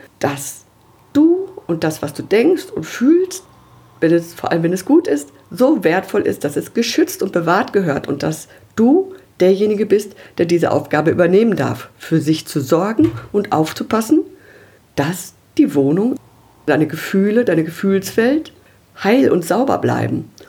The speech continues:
Und wenn es sich nicht vermeiden lässt, dann schau,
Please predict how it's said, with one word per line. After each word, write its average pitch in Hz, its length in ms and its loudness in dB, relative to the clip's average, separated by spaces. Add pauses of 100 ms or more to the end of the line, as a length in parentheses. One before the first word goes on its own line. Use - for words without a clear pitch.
(140)
Und 175 160 2
wenn 226 120 4
es 247 100 2
sich 254 160 -2
nicht 233 140 0
vermeiden 202 400 2
lässt, 247 260 0 (400)
dann 240 160 2
schau, 269 400 2